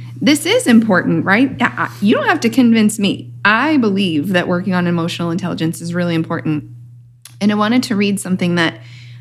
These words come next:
um, you wrote in the book, Scott. You said, "Our ability to develop our E Q, emotional intelligence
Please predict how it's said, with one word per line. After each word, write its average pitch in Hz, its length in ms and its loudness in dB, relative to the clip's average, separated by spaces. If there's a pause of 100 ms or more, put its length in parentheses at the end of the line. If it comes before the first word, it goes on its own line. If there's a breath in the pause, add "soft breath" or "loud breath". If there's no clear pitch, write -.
(120)
um, 170 540 2
you 202 180 2
wrote 180 180 2
in 175 80 0
the 175 80 0
book, 170 180 -2
Scott. 165 340 -4 (100)
You 196 140 2
said, 185 540 -2
"Our 202 160 2
ability 226 400 2
to - 160 -6
develop 190 420 0
our 170 200 -2
E 226 160 2
Q, 180 500 -2 (400)
emotional 175 600 -2 (140)
intelligence 185 540 -4